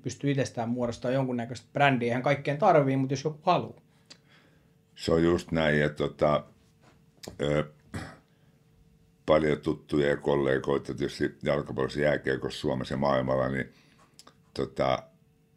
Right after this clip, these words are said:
Speaker 2: ihan esimerkkinä suomalaista luonteenlaadusta, niin suomalaiset N H L-pelaajat, jotka taitaa olla tällä hetkellä, niinku, ihan väheksymättä selänteen ja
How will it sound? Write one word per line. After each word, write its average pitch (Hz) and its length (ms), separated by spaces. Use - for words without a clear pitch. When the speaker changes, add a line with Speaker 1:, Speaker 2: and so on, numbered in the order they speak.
Speaker 2:
ihan 76 240
esimerkkinä 65 720
suomalaista 64 580
luonteenlaadusta, 62 920
niin 60 220
suomalaiset 65 480
N 65 40
H 62 60
L-pelaajat, 57 640
jotka 65 280
taitaa 65 380
olla 65 160
tällä 65 300
hetkellä, 62 440
niinku, 62 260
ihan 65 340
väheksymättä 73 640
selänteen 65 640
ja 62 120